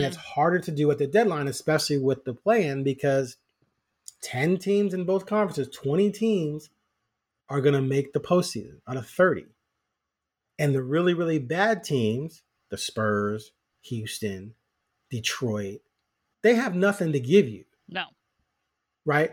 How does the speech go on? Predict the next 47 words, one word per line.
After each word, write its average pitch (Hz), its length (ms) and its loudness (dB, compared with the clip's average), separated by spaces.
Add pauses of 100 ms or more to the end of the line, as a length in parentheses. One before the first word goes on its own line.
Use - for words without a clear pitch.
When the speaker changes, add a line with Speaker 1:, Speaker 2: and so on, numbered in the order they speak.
(140)
Speaker 1:
So - 120 -6
you're 208 160 2
gonna 202 180 2
ha-, 170 240 -6
so 185 120 0
when 175 140 2
you're 170 100 4
the 160 60 0
Blazers 202 400 2
and 160 120 0
you 170 80 2
were 165 80 2
in 208 200 2
the 208 80 4
play-in 170 500 0
mix 143 240 0
until, 151 220 0
like, 143 180 2
the 127 60 -4
last 143 320 0
few 156 160 2
weeks 147 180 0
of 127 60 -8
the 123 60 -4
season, 143 460 0 (520)
you 214 140 2
have 247 140 4
to 170 100 -6
get 156 320 6
a 160 60 -2
team 214 380 0
in 226 160 2
the 220 60 6
play-in 208 500 2
mix 262 260 4
to 208 100 -2
give 233 320 2
you 254 160 2
somebody. 160 640 2 (1600)
And 196 200 2
what, 226 160 6
and 208 180 0
what's 226 180 4
it 214 40 -4
gonna 220 180 2
cost 254 400 -4
you? 165 100 4